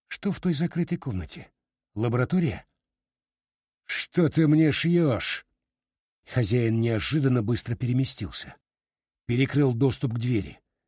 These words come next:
Заорал истерично. «Пошёл отсюда вон!»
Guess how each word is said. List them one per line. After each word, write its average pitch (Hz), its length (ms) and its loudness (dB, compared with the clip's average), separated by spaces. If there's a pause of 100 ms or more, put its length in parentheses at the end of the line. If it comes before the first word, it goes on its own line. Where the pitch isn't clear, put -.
(120)
Заорал 127 540 2
истерично. - 640 -4 (580)
«Пошёл 180 840 4
отсюда 180 760 4
вон!» 190 680 4